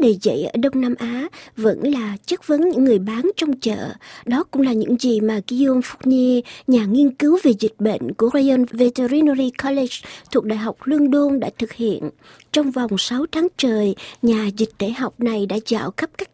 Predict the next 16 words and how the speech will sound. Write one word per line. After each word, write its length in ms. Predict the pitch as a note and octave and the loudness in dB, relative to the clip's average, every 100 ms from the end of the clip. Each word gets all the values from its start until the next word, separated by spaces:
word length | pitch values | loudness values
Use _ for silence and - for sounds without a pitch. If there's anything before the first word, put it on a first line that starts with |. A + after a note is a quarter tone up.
| - | -4
chợ 200 | A3 B2 | -2 -2
ở 80 | |
Hà 220 | G#3 B3+ G#3 | -4 -4 -2
Nội 320 | G3+ G3 F3 | 0 0 -2
và 60 | G#3 | -2
ngoại 240 | G3+ G3+ - | -2 -4 -6
thành, 320 | - A3 G#3 F#3 - - - | -8 -4 -2 -4 -8 -14 -4
cũng 200 | A3 B3+ | 0 2
như 100 | C#4 | 0
các 240 | D#4+ - - | -2 -8 -2
chợ 220 | A3 D#3 | -2 0
nông 200 | A3+ C4 B3+ | 0 0 -2
thôn 300 | C4+ C4+ B3+ | -2 0 -2
ở 80 | - | -4
Bắc 160 | A3+ - | -8 -10
Giang. 440 | - C4 A#3+ A#3 | -6 -4 -2 -2